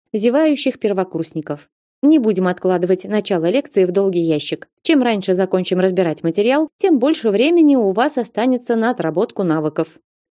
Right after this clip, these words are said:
В ответ магистру раздалось скорбное «у» и шелест открываемых тетрадей. «Бодрее,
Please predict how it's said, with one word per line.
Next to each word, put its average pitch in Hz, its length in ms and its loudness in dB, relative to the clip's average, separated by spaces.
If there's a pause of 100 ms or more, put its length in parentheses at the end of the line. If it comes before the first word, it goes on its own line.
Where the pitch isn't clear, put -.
(160)
В 196 60 -2
ответ 349 280 2
магистру 269 560 2
раздалось 226 500 0
скорбное 196 720 -2 (120)
«у» 240 580 2 (360)
и 196 120 -2
шелест 294 420 0
открываемых 170 640 -2
тетрадей. 139 640 -8 (580)
«Бодрее, 170 720 0